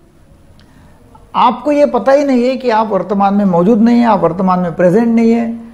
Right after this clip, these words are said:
और आप वो present को present भी नहीं है। फिर आपको वर्तमान में जो आप मौजूद होते हैं, present होते हो, वो कौन देता है? किस तरह से आप वर्तमान में present होते हो? जब आप ये जानना चालू करेंगे कि आपको वर्तमान में मौजूदी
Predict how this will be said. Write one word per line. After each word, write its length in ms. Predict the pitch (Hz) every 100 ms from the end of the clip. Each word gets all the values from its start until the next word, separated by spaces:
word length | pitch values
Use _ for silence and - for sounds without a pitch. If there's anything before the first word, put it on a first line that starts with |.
| - -
और 120 | - 202
आप 340 | 220 214 -
वो 160 | 202 220
present 440 | 220 190 190 202
को 80 | 208
present 440 | 202 180 165 196 165
भी 80 |
नहीं 160 | 151 120
है। 140 | 135 - - - - _ _ _ _ _ _ _
फिर 140 | 277
आपको 320 | 302 277 - 311
वर्तमान 460 | 269 226 269 277
में 380 | 277 285 302 320 - _ -
जो 160 | 196
आप 160 | 254 254
मौजूद 400 | 220 208 214 269
होते 240 | 214 196
हैं, 180 | 180 220
present 340 | 196 190 226 190
होते 200 | 156 165
हो, 80 |
वो 160 | 208 262
कौन 340 | 277 285 339
देता 220 | 254 - 131
है? 180 | 123 - _ -
किस 180 | 277 -
तरह 200 | 262 269
से 100 | 247
आप 100 | 254
वर्तमान 380 | 226 202 220 208
में 160 | 208
present 320 | 190 156 156
होते 180 | 135 131
हो? 120 | 156 - - - - - - - - - _ _ _ -
जब 120 | 233
आप 140 | 262 277
ये 100 | 277
जानना 360 | 226 226 277
चालू 280 | 262 233 226
करेंगे 460 | 214 170 160 180 226
कि 140 | 247
आपको 420 | - 190 - 277
वर्तमान 460 | 233 190 220 208 202
में 120 | 220
मौजूदी 640 | 208 175 196 240 196 131